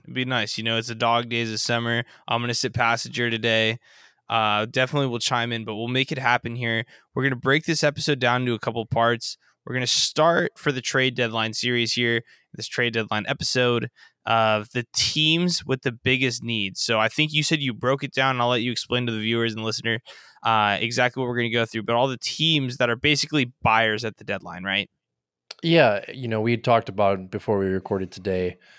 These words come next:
Speaker 2: what exactly wa-, we wanted to do. We looked at a couple of lists of the players that are gonna be available. And when I went through each player, each player's got, like, five realistic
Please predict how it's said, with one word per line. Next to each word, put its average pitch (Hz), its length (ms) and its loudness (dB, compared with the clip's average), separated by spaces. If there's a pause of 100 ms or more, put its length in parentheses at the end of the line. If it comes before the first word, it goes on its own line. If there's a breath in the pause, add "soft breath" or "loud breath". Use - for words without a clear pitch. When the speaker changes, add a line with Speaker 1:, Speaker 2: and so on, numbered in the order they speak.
(160 loud breath)
Speaker 2:
what 117 160 0
exactly 101 420 0
wa-, 98 180 2
we 110 160 0
wanted 101 240 2
to 92 60 -10
do. 120 280 2
We 113 140 2
looked 104 180 -2
at 98 100 2
a 98 60 0
couple 101 300 -2
of 95 60 0
lists 104 220 -2
of 95 80 -4
the 90 80 -6
players 101 400 0
that 92 140 0
are 95 100 0
gonna 95 140 -6
be 92 120 -4
available. 101 600 0 (580 loud breath)
And 107 380 2
when 104 100 0
I 117 100 4
went 120 220 2
through 107 360 0
each - 240 -6
player, 101 520 2 (460 soft breath)
each 226 180 -2
player's 123 280 4
got, 101 120 2
like, 98 120 -2
five 107 460 2
realistic 104 560 0